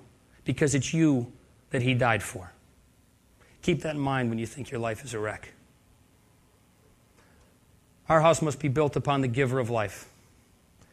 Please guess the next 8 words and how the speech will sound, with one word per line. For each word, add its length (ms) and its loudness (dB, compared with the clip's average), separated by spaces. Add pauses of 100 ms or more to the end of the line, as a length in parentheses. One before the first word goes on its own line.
(240)
And 100 -2
the 80 2
only 200 2
solid 400 0
ground 520 -2
is 240 -2
Jesus 400 -10
Christ. 480 -8